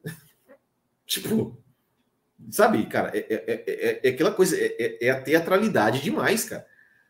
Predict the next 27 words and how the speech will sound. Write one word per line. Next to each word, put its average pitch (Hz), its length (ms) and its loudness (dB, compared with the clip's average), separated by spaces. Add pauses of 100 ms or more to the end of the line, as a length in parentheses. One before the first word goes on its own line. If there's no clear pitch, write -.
(200)
Olha, 123 340 2
que - 140 -8
volta 143 400 4
por 123 160 -6
cima, 151 400 0
ó, 120 560 2 (380)
chegamos 165 560 4
em 180 100 2
terceiro. 156 720 2 (500)
Bicho, - 480 0 (1400)
né, 98 400 -2
não 135 240 -6
dá, 123 240 4
né, 156 100 0
cara? - 380 -12
Não 330 160 -6
dá, 127 240 2
né? 113 400 -2 (100)
Volta 160 300 2
por 104 180 -6
cima, 135 360 -2
comemorando 113 400 -2
o - 40 -10
terceiro 98 340 -2
lugar, 90 340 2
tudo 156 180 0
bem. 135 400 0